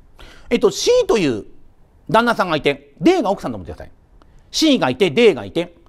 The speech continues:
で、その下、胎児、お子さんを身ごもっていたんです。ただね、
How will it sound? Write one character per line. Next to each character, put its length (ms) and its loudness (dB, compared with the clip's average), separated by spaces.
で、 180 0
そ 80 -6
の 40 -6
下、 240 0
胎 260 0
児、 160 -10
お 120 0
子 100 -2
さ 120 -4
ん 20 -2
を 20 -4
身 140 -2
ご 80 0
も 80 4
っ 20 2
て 80 -10
い 60 -8
た 80 -6
ん 40 -12
で 60 -18
す。 160 -20
た 80 2
だ 80 -2
ね、 160 -14